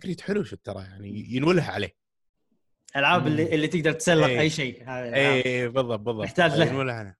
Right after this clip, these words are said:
Speaker 2: <laughs>
Speaker 1: من وقت إلى آخر.
Speaker 2: نعم.
Speaker 1: وبس لعبة ال-، الأخيرة اللي بلشت فيها من أمس، لعبتها عادي.
Speaker 2: زين، في فقرة حقها
Speaker 1: ثمان
Speaker 2: راح
Speaker 1: ساعات.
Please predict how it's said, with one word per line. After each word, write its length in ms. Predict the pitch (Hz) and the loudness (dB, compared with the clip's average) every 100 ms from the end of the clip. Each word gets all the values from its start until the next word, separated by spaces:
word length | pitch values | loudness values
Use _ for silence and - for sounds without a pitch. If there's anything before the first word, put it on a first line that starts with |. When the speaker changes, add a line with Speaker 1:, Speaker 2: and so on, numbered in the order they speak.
| - | -14
Speaker 2:
<laughs> 460 | 127 113 131 123 _ - 147 - _ _ _ _ _ | -12 -10 -14 -18 _ -16 -16 -16 _ _ _ _ _
Speaker 1:
من 120 | 113 113 | -6 -4
وقت 240 | 110 - | -4 -2
إلى 120 | 104 | -2
آخر. 420 | 104 101 95 92 - | -2 -4 -6 -12 -12
Speaker 2:
نعم. 180 | 107 101 - - - | -16 -16 -20 -10 -2
Speaker 1:
وبس 680 | 160 240 285 - - - 185 | 2 4 2 -2 -10 -10 -4
لعبة 380 | 220 208 185 | -2 2 4
ال-، 360 | 175 170 160 143 | 4 4 0 -4
الأخيرة 500 | 143 147 - 208 190 | -6 -6 -2 0 2
اللي 280 | 180 147 143 | 0 -2 -2
بلشت 320 | 143 165 165 | -2 -4 -4
فيها 220 | 180 156 | -4 -4
من 140 | 147 127 | -4 -2
أمس، 640 | 160 226 - - - _ - | -4 -4 -8 -12 -14 _ -4
لعبتها 440 | 117 127 - 117 | -2 -2 -6 -6
عادي. 560 | 110 127 117 110 101 - _ - - _ _ _ _ 98 - _ - | -2 0 -2 -6 -10 -16 _ -20 -20 _ _ _ _ -18 -18 _ -10
Speaker 2:
زين، 380 | 131 165 160 170 | -2 0 -2 -8
في 440 | - 180 160 - | -2 -2 -2 -8
فقرة 260 | - 156 127 | -8 -4 -2
حقها 120 | 135 | -2
Speaker 1:
ثمان 160 | 135 127 | 0 -2
Speaker 2:
راح 100 | 107 | 0
Speaker 1:
ساعات. 360 | 107 101 98 | -2 -2 -6